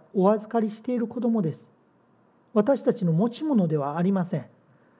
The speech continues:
ですから、私たちは主の教育と訓戒によって子供を育てるわけですが、その子供が救われるかどうかは神様の御手の中にあります。親として信仰を証しし、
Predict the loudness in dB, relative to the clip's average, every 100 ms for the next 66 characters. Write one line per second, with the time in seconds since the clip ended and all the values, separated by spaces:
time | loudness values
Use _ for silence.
0 | _ _ 2 4 4 4 2 0 0 0
1 | -2 2 2 0 -4 -2 0 0 -2 -4
2 | -4 -2 -2 -2 -4 -2 0 2 2 0
3 | -4 -2 2 2 2 0 0 0 0 0
4 | 0 -2 -8 -8 -10 -10 -10 -14 _ _
5 | _ _ _ _ _ _ _ 4 4 2
6 | 0 2 2 0 -2 -12 0 2 2 -2
7 | -2 2 2 2 -4 -4 -8 -8 -2 -2
8 | 0 0 -2 0 0 0 0 0 -2 -2
9 | -10 -16 -18 _ _ _ _ _ _ _
10 | _ 6 8 8 2 -2 0 0 0 -6
11 | _ _ _ _ _ _ _ _ -2 4
12 | 4 6 6 6 2 0 -2 -4 -20 -8
13 | -6